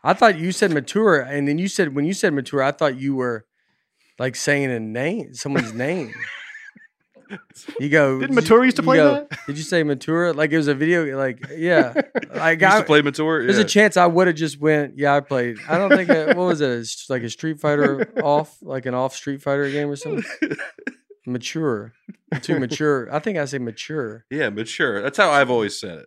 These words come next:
Speaker 1: "I'm too mature for your age." Mature.
Speaker 3: If your, if your
Speaker 1: Mature.
Speaker 3: kid's acting
Speaker 1: Very
Speaker 3: up, you go,
Speaker 1: mature for
Speaker 3: "Stop
Speaker 1: her.
Speaker 3: being so immature."
Speaker 1: Imma-, immature. Immature? Is that how you say, how do you say?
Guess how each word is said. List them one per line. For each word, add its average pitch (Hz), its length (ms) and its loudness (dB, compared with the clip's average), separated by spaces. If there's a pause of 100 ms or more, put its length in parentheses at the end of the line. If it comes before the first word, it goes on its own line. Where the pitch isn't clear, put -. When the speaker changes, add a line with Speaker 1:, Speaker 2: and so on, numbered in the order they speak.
(160)
Speaker 1:
"I'm 123 80 -14
too 147 160 -6
mature 131 400 -4
for 135 140 -10
your 117 200 -6
age." 110 480 -12 (640)
Mature. 117 420 -10
Speaker 3:
If 127 220 2
your, 127 220 4
if 117 200 -2
your 120 180 4
Speaker 1:
Mature. 117 120 -4
Speaker 3:
kid's 139 300 2
acting 127 300 4
Speaker 1:
Very 107 100 4
Speaker 3:
up, 98 80 -2
you 98 60 -6
go, 104 80 0
Speaker 1:
mature 101 120 -2
for 107 60 -8
Speaker 3:
"Stop 123 160 4
Speaker 1:
her. - 20 0
Speaker 3:
being 127 140 2
so 113 240 4
immature." 101 640 -6 (160)
Speaker 1:
Imma-, 123 260 -8 (180)
immature. 131 600 -4 (320)
Immature? 190 640 0 (300)
Is 156 60 -8
that 196 100 4
how 208 60 6
you 202 100 4
say, 202 260 4
how 175 120 2
do 175 40 2
you 170 60 0
say? 156 300 -4